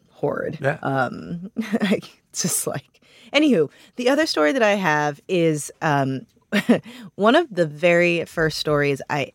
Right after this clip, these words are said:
Speaker 1: ever did when I came to Marketplace was, like, a multi-part series on orbital debris. And I had so much fun doing those stories 'cause it allowed me to, like, bring in a little clip from an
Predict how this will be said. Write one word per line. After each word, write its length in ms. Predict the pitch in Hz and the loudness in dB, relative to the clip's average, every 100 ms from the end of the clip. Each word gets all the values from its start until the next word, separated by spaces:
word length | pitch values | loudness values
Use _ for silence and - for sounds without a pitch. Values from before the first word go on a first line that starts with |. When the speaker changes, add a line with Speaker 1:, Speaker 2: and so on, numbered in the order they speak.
| - | -2
Speaker 1:
ever 280 | 180 170 165 | 0 2 0
did 240 | 151 127 | -2 -6
when 80 | 139 | -8
I 100 | 139 | -8
came 420 | - 147 139 135 - | -6 -6 -4 -4 -6
to 100 | - | -6
Marketplace 760 | 139 139 135 - 120 131 156 - - | -2 -4 -6 -6 -4 -4 -8 -14 -8
was, 300 | 165 143 135 | -2 -2 -2
like, 200 | 135 135 160 | -6 -4 -4
a 100 | 147 | -2
multi-part 880 | 147 165 202 202 170 - 143 139 | 0 0 0 -2 -2 -2 -2 -2
series 540 | - 147 135 147 143 - | -6 -4 -4 -4 -6 -6
on 180 | 135 135 | -6 -4
orbital 460 | 139 131 135 135 | -2 -2 -2 -4
debris. 500 | 123 117 - - - - _ - | -6 -10 -10 -10 -12 -14 _ -4
And 80 | 180 | -2
I 100 | 202 | 2
had 280 | 196 156 - | 2 2 -2
so 360 | - - - 143 | -10 -6 0 0
much 220 | 135 139 | 0 -6
fun 360 | - 123 - 131 143 | -6 -6 -6 -10 -4
doing 280 | 151 131 | -4 -2
those 180 | 120 139 | -4 -4
stories 560 | - - - - - - - - | -6 -8 -8 -10 -12 -14 -20 -14
'cause 160 | - 151 | -2 0
it 80 | 147 | 2
allowed 400 | 139 139 139 139 | 2 2 0 0
me 160 | 139 139 | -4 -2
to, 120 | 151 | -2
like, 220 | 135 127 | -2 -4
bring 340 | 139 170 160 | 0 2 4
in 100 | 151 | 2
a 60 | 143 | 0
little 180 | 147 143 | 0 -2
clip 320 | - 175 - | 0 0 0
from 240 | - 135 | -6 -6
an 100 | - | -8